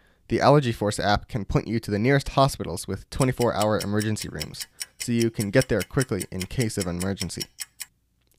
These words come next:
Great for when you're in an unfamiliar environment, like on a vacation. The same goes for pharmacies,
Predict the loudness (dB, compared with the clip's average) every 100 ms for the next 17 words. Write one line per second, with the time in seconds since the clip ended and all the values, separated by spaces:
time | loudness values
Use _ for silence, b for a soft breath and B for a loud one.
0 | 4 6 8 6 4 4 4 4 2 2
1 | 2 2 2 2 2 0 0 0 -2 -8
2 | -12 -6 -6 -6 -6 -4 -4 -2 -4 -4
3 | -10 -20 _ _ _ _ _ _ _ _
4 | _ _ _ _ _ -6 2 6 6 8
5 | 6 4 -4 2 4 4 0 -6 -12 -16